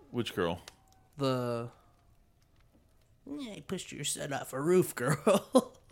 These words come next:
Speaker 1: So evil girl.
Speaker 2: "I pushed your son off a
Speaker 1: Well, 'cause
Speaker 2: roof."
Speaker 1: the reason I ask is there's also Domino from Deadpool two.
Speaker 2: Oh, that's true. But she's a sneak. She's a sleeper.
Speaker 1: She is.
Speaker 2: She's a sleepy, sneaky little,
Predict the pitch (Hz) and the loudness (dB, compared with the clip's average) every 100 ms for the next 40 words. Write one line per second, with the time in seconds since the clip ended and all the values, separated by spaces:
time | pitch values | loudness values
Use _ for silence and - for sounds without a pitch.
0 | _ _ _ - 113 107 123 120 98 85 | _ _ _ 0 2 6 6 6 2 0
1 | 87 87 101 - 196 127 127 180 170 - | 0 0 0 4 4 4 2 4 4 4
2 | 175 170 220 196 - 240 240 247 - 277 | 2 8 8 6 4 6 8 6 4 4
3 | 285 294 - - 180 151 143 156 - 127 | 10 12 12 12 12 12 10 10 10 4
4 | 123 131 135 127 110 113 120 104 92 95 | 6 8 8 8 4 6 6 4 0 -2
5 | 107 98 95 95 87 107 87 - - 180 | -2 0 0 0 -4 -2 -2 -4 4 8
6 | 185 175 - - 180 180 147 - _ _ | 10 8 2 -2 2 2 0 -6 _ _
7 | _ _ _ _ _ 170 165 226 226 214 | _ _ _ _ _ -6 -4 -2 0 -2
8 | - 180 185 185 - 214 165 180 180 135 | -4 -4 -6 -4 -2 0 0 2 0 0
9 | 117 - - _ _ _ _ - - 107 | -8 -12 -20 _ _ _ _ -14 -4 2
10 | 110 90 - - - 147 131 - - 156 | 4 2 -4 -12 -8 -6 -4 -6 -6 -8
11 | 170 175 185 - - 170 170 - 185 170 | -10 -8 -8 -6 -4 -2 -2 -2 0 2
12 | 170 170 180 | 2 0 0